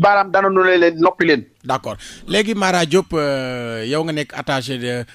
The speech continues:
Speaker 2: cabinet ministre Dame Diop, mu, mu jiite liste Benno Bokk Yaakaar ci commune bu Diourbel.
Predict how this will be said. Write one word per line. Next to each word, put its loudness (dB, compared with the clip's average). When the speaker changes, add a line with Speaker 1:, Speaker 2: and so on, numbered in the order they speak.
Speaker 2:
cabinet -2
ministre -6
Dame -6
Diop, -4
mu, -8
mu -4
jiite -6
liste -6
Benno -4
Bokk -8
Yaakaar -4
ci -10
commune -6
bu -8
Diourbel. -4